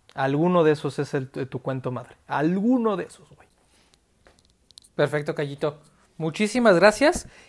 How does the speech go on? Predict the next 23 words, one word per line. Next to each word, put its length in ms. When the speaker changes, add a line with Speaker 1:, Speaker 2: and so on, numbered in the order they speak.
Speaker 2:
Y 80
bueno, 200
ya 100
nada 100
más 120
para 200
cerrar, 460
muchas 320
gracias 220
a 80
los 100
que 100
nos 160
estuvieron 400
escuchando. 680
Eh, 520
no 160
se 160
pierdan 420
la 140
próxima 680
semana. 600
Traeremos 680